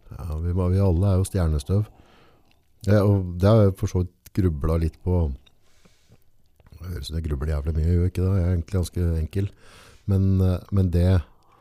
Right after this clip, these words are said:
som til da, ikke sant, hvis jeg drev og kava opp da i livet mitt, "Åh, det er så viktig alt som skjer rundt meg, vet du." Det er jo så mye mer viktig enn deg og alle andre, ikke sant? For det blir jo veldig sånn selvsentrisk med alle,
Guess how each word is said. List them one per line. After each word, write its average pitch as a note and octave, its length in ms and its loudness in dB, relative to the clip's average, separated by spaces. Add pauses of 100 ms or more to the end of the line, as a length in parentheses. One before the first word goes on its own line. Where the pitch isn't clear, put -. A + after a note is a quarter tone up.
(340)
som F#2+ 180 2
til G2 160 2
da, B2 160 4
ikke F#2 80 2
sant, F#2 160 2
hvis F2 140 0
jeg F2+ 120 2
drev F2 140 0
og - 80 -6
kava D#2+ 480 0
opp A2+ 100 -6
da G#2 140 -2
i - 20 0
livet E2+ 220 -2
mitt, G#2 160 -2
"Åh, F3+ 400 -2
det A#2 180 -2
er G#2+ 60 -2
så G#2+ 100 -2
viktig A2+ 300 -4
alt F#2 160 -4
som A2 80 -2
skjer F#2+ 160 -4
rundt G2 180 -4
meg, A#2+ 220 -6
vet - 160 -6
du." - 60 -14 (220)
Det - 120 -8
er G2 80 -2
jo F#2 80 -4
så A#2 100 -2
mye F#2+ 220 4
mer F#2 160 2
viktig F2 300 -2
enn F2+ 100 0
deg F2+ 340 0
og F#2+ 140 2
alle F2 240 2
andre, F2+ 260 2
ikke A2+ 140 4
sant? A#2 160 2
For A2+ 100 0
det G#2+ 120 2
blir E2+ 180 0
jo A2 140 6
veldig G2+ 220 4
sånn F#2 220 0
selvsentrisk E2+ 920 -4
med A2+ 100 0
alle, F#2 200 0